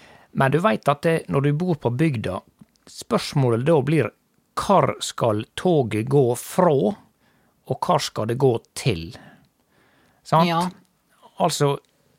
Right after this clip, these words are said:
Speaker 1: alle bor jo ikke på en plass. Det er jo det som er med Sunnmøre, at alle er spredd for alle vinder, og alle skal forskjellige plasser, muligens med unntatt av, unntak av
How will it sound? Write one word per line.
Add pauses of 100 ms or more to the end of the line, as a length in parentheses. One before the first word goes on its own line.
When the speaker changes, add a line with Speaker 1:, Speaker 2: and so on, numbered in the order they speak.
(140)
Speaker 1:
alle
bor
jo
ikke
på
en
plass.
Det
er
jo
det
som
er
med
Sunnmøre,
at
alle
er
spredd
for
alle
vinder, (380)
og
alle
skal (120)
forskjellige
plasser, (500)
muligens
med
unntatt
av,
unntak
av